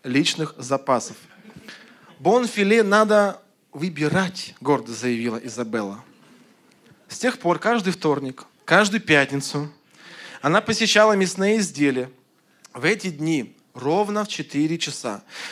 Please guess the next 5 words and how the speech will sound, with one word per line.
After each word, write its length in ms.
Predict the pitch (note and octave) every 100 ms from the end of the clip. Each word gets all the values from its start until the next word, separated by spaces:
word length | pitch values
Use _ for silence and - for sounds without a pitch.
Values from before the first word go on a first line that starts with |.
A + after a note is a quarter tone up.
| -
мясник 380 | C3 B2+ G3+ -
отпускал 640 | D3+ D#3 F3+ F3 - D#3 F3
кассиршу, 680 | E3+ D#3+ - C3 - C#3 C3+ _ - - -
закрывал 580 | C3 D3 D#3 D#3 C#3+ E3
магазин, 640 | E3+ E3 E3+ D3 B2 G#2